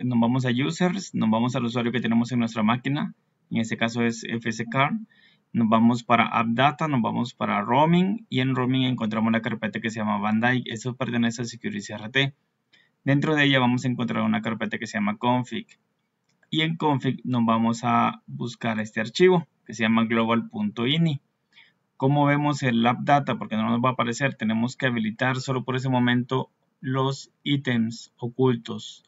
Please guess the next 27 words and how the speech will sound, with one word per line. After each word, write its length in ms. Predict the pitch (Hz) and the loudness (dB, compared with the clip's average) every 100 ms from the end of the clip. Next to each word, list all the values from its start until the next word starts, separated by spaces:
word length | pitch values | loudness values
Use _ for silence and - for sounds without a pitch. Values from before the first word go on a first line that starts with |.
| - | -12
archivos 540 | 117 - 127 120 117 | -10 -4 0 0 0
ocultos, 500 | 113 120 113 107 - | -4 -4 -6 -6 -10
tenemos 300 | 110 110 120 | -6 -4 -2
que 80 | 131 | -2
habilitarlos. 760 | 117 107 107 104 - - - _ _ _ _ _ - | 0 -2 -4 -6 -6 -16 -20 _ _ _ _ _ -4
Luego 300 | 131 147 160 | 0 2 0
de 100 | 160 | -2
que 140 | 156 | -2
ya 140 | 151 147 | -2 -2
tenemos 300 | 143 139 139 | 0 0 -2
habilitado 440 | 123 123 123 123 | -4 -2 0 0
eso 180 | 123 123 | -2 -2
y 120 | 113 | 0
ya 120 | 110 | 0
encontramos 560 | 117 117 123 127 123 123 | 0 0 -2 0 0 0
la 80 | 123 | 0
carpeta 500 | 123 117 123 113 110 | -2 0 -2 0 -2
y 120 | 107 | -2
el 100 | 117 | 0
archivo, 420 | 120 - 131 123 | -2 -2 -2 -2
lo 100 | 117 | -2
que 80 | 107 | -4
hacemos 340 | 113 107 110 | -4 -2 -2
es 180 | 113 113 | -4 -8
que 120 | - | -8
lo 140 | 113 113 | -4 -2
abrimos. 640 | 120 139 123 113 117 - | 0 2 2 0 -4 -14